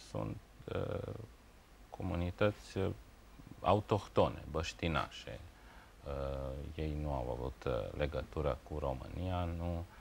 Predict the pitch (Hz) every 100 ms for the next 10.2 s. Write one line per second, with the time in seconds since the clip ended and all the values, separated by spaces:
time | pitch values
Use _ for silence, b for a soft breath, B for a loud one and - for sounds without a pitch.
0 | B B B B B 85 80 71 71 -
1 | 50 - - - - - - - - -
2 | 90 95 123 139 110 90 87 - B B
3 | B B - 82 76 - - - 78 78
4 | 71 71 71 65 65 - - - 78 80
5 | - 127 131 90 71 76 82 76 58 -
6 | - - - - 80 80 76 78 85 95
7 | 78 - 78 82 82 65 65 53 - 92
8 | 113 151 B B B B B B B -
9 | 101 95 92 87 85 82 82 80 80 85
10 | 85